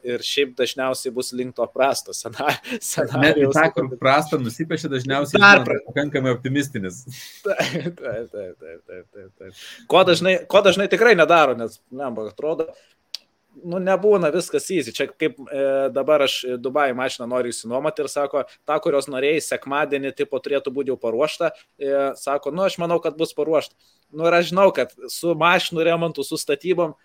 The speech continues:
Speaker 1: niekada, nu, negaliu sakyt, kad niekada, bet devyniasdešimt procentų nebūna tada, kad tau pasako. Nu, ir tiesiog tu, aš jau turiu experience,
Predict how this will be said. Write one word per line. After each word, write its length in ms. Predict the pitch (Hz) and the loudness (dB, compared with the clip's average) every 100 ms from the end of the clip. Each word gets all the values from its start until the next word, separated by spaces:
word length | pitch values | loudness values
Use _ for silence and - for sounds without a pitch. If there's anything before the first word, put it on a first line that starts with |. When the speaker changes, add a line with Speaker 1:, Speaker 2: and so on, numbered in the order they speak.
| _ | _
Speaker 1:
niekada, 580 | 117 160 190 185 190 185 185 | -12 -2 -2 2 2 2 2
nu, 100 | 196 | 2
negaliu 360 | 160 151 202 | 2 4 2
sakyt, 220 | - 160 151 | 2 -2 -2
kad 120 | 135 | -2
niekada, 300 | 131 147 156 | -4 -2 0
bet 140 | 131 113 | -2 0
devyniasdešimt 360 | 160 202 180 | 0 0 -2
procentų 420 | 180 175 175 156 143 | 0 -2 -2 -4 0
nebūna 460 | 143 180 208 135 | 2 2 2 0
tada, 200 | 120 143 - | -2 -4 -2
kad 80 | 120 | -4
tau 160 | 131 | -4
pasako. 480 | 120 - 131 110 110 | -4 -4 -4 -6 -12
Nu, 140 | 131 143 | -6 -6
ir 80 | |
tiesiog 400 | 143 170 196 170 - | -4 -2 0 -2 -2
tu, 180 | 151 143 - - - - | -4 -4 -10 -20 -18 -4
aš 220 | 147 170 | -2 -2
jau 60 | 165 | 0
turiu 200 | 196 190 | 4 4
experience, 580 | 131 - 165 165 123 | 4 -2 -2 -2 -2